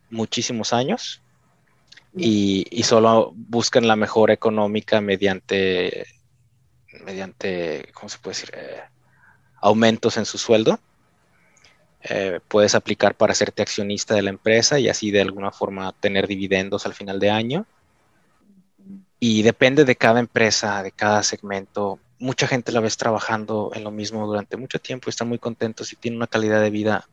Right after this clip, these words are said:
Speaker 1: muy, muy decente. Y así es. En Suecia vi una historia un poquito diferente. Allá lo que vi es que, sobre todo en generaciones más jóvenes, hay una rotación bastante más frecuente de,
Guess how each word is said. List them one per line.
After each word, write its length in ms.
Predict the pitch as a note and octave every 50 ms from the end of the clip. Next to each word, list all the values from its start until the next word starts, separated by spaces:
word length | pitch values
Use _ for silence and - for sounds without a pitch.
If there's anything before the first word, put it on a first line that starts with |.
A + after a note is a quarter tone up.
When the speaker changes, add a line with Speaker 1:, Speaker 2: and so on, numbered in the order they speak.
| _ -
Speaker 1:
muy, 180 | A2+ A2+ A2+
muy 180 | A2 G#2+ G#2+ G#2+
decente. 520 | G#2+ A2 - - A#2 C3 - - F#3 A#3+ - _ _ _ _ _ _ _ _ _ - - - - _ _ _ _ _ _ _ _ _ _ _ -
Y 220 | - A2 G#2+ G#2
así 260 | G#2 A2 A2 - F3+
es. 200 | A#3+ B3+ - - -
En 220 | - C3 C3+ B2+
Suecia 480 | - - - D3+ E3+ F3+ F3+ - G#3+ F#3+
vi 160 | E3+ E3+ E3
una 180 | E3+ F3 F3 F3
historia 320 | - - - E3 D#3 D#3+
un 80 | D#3+ D#3+
poquito 440 | - - - - - D3 - D3+
diferente. 580 | D3 C#3 - - C3+ B2+ B2+ B2+ - - D3 C#3+
Allá 300 | A#2 A2 G#2 A2 A2 A2
lo 120 | B2 C#3
que 160 | - - B2 A2+
vi 240 | A2+ A#2 B2 C3+ - -
es 260 | - A2+ A2 - -
que, 320 | - - A#2 A#2 G#2+ G2 -
sobre 200 | - - A2 G2+
todo 160 | - - A#2 A#2+
en 60 | A#2
generaciones 540 | - B2 A2 G2+ - - - A2+ A2 A2+ A2+
más 160 | A2+ A2 -
jóvenes, 560 | - - A2 A2 A#2 B2+ - - - - _ _ _ _ -
hay 240 | - G#2+ A2 A2
una 160 | B2 C3+ D3 C3+
rotación 760 | C3 B2 A2 - A2 - - - G2+ G#2+ A2+ B2 B2 - - - - - _ _ _ _
bastante 640 | - - - - - G#2+ G#2 - - A2+ G#2+ G#2 G#2 - _ _ _ _ _ _ _ _ _ _ _ _ _ - - - _ _ _ _
más 420 | - A2 G#2+ G#2+ G#2 - - -
frecuente 580 | - - A#2+ - - A#2+ A2 G#2+ - - A#2+ A2
de, 440 | G#2 G2+ G2 F#2+ F2+ - - -